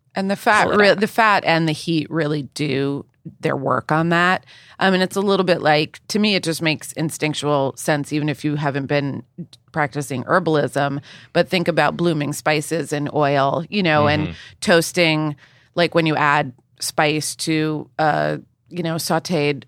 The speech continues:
Speaker 1: onion and olive oil, you, like, give them a minute to kind of
Speaker 2: Mm-hmm.
Speaker 1: bloom, and the fat and the heat help
Speaker 3: Yeah.
Speaker 1: that extraction, which is now a decoction.
Speaker 3: A
Speaker 2: Mm-hmm.
Speaker 3: decoction.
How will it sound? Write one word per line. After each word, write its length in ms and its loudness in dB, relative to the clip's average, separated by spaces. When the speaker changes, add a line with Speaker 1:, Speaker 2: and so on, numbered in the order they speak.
Speaker 1:
onion 380 0
and 300 -2
olive 340 4
oil, 300 0
you, 220 -4
like, 320 -4
give 200 2
them 200 2
a 60 2
minute 380 0
to 140 -8
kind 220 -4
of 180 -6
Speaker 2:
Mm-hmm. 260 -4
Speaker 1:
bloom, 340 2
and 140 -4
the 40 -4
fat 460 0
and 140 -6
the 40 -8
heat 400 -6
help 320 -6
Speaker 3:
Yeah. 200 -6
Speaker 1:
that 240 -2
extraction, 720 -4
which 400 -6
is 140 -6
now 320 -2
a 100 -2
decoction. 680 -8
Speaker 3:
A 60 0
Speaker 2:
Mm-hmm. 80 0
Speaker 3:
decoction. 480 0